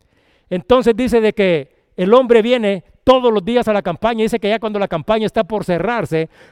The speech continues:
dice de que agarra y dice, "Ahora", dice, "al final de todo esto, yo quiero ser bautizado". Bueno, lo habían alcanzado, personas que ni siquiera tenían idea. Pero la historia no termina ahí,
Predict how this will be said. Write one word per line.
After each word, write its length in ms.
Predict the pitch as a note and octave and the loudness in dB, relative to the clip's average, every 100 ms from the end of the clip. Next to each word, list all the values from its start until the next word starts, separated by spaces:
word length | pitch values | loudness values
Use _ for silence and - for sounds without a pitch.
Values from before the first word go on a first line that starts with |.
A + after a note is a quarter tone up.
| - | -8
dice 300 | E3 A3+ A3 | -2 0 2
de 160 | G#3+ | 0
que 240 | - F#3+ F#3 | 0 -4 -4
agarra 540 | D#3+ D#3+ A#3 F#3 F#3 F3 | -6 -4 -4 -2 -4 -4
y 140 | E3 | -2
dice, 320 | G#3 E3+ F3+ | -2 -2 -2
"Ahora", 480 | D3 D3+ G3+ A#3+ F#3 | -4 -2 0 0 0
dice, 220 | E3 D3 | -2 -4
"al 80 | E3 | -4
final 340 | - E3 A#3 G#3+ | -6 -6 -4 -4
de 80 | |
todo 320 | F#3+ A3 G3+ G#3+ | -4 -4 -2 -2
esto, 400 | F3 - D#3 - _ _ | -2 -4 -6 -8 _ _
yo 260 | C3+ F#3+ G#3 | -6 -2 -2
quiero 380 | - G#3 D3+ C3 | -2 -2 -2 -4
ser 200 | E3 D#3+ | -4 -4
bautizado". 580 | D#3+ - C3 G3+ D3+ | -4 -8 -8 -6 -6
Bueno, 360 | C3+ F3+ F3 A2+ _ _ _ _ _ | -6 -6 -6 -10 _ _ _ _ _
lo 80 | E3+ | -8
habían 300 | F3+ A#3 B3 | -4 -4 -4
alcanzado, 640 | G#3+ F#3+ E3+ G#3 A#3 G#3 F#3+ - | -4 -4 -6 -6 -6 -6 -8 -6
personas 400 | F3 A3 A3+ - | -4 -2 -4 -2
que 100 | A3 | -4
ni 60 | |
siquiera 300 | C#3 F3 A3 | -4 -4 -4
tenían 400 | G#3 F#3+ A3 G#3 | -4 -4 -2 -2
idea. 420 | E3 A3 B3 C#3+ - _ _ - | -2 0 -2 -4 -12 _ _ 0
Pero 220 | G#3 G3+ | 2 2
la 100 | F#3+ | 2
historia 600 | E3+ - C4 F3+ D#3+ E3 D3 | 0 2 2 2 0 -4 -12
no 220 | D#3 F3+ | -6 -4
termina 400 | A3 G3 G3 G#3 | -2 -2 -2 -2
ahí, 300 | F#3 C4 G3 | -2 -2 -6